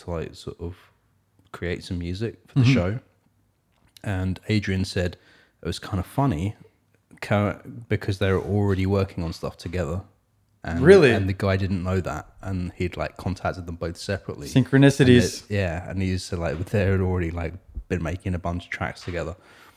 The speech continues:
Speaker 1: and so they teamed up. And then he said they had various meetings. Uh, they had, like, meetings with the guy, the people from, uh,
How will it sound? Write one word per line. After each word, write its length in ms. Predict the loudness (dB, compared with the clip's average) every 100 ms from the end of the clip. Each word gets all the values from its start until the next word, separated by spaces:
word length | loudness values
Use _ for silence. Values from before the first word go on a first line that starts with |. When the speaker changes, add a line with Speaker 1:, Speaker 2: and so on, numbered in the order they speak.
| _ _
Speaker 1:
and 140 | -10 -8
so 160 | -2 0
they 120 | 0
teamed 300 | 0 0 2
up. 300 | 0 -2 -2
And 100 | -2
then 340 | 0 0 -4 -4
he 120 | -4
said 300 | 0 0 -2 -8 _ _ _
they 100 | -2
had 220 | 0 0
various 420 | 2 2 2 0 2
meetings. 800 | 2 2 2 2 2 0 -2
Uh, 140 | -2 -4
they 120 | -2
had, 140 | -2
like, 160 | -2 -2
meetings 380 | -2 -4 -6 -6
with 160 | -8
the 80 | -8 -4
guy, 220 | -2 -2 -4
the 160 | -4 -4
people 320 | -4 -8 -6
from, 380 | -4 -4 -4 -6
uh, 520 | -4 -4 -4 -4 -4